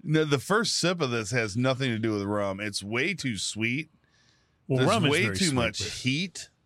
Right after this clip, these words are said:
Speaker 2: Yeah, it's got a lot of heat.
Speaker 1: Uh, and then it's got this bitter kind of,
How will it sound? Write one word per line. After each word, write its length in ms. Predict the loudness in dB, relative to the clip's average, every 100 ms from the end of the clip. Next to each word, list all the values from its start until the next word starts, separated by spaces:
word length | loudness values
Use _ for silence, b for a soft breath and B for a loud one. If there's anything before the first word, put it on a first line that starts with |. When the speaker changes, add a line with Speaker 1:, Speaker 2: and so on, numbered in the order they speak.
| _ _ _ _ _ _ 0
Speaker 2:
Yeah, 220 | 0 2
it's 280 | -2 -2 -4
got 220 | 0 0 2
a 100 | -2
lot 440 | -2 0 2 2
of 80 | 0
heat. 240 | -6 -8 -6
Speaker 1:
Uh, 300 | -2 0 0 -2
and 160 | -2
then 120 | 0 0
it's 200 | -2 -2
got 200 | -2 -2
this 220 | -4 -6 _
bitter 460 | -2 0 0 -2 -4
kind 320 | -4 -4 -2 -2
of, 260 | -2 -6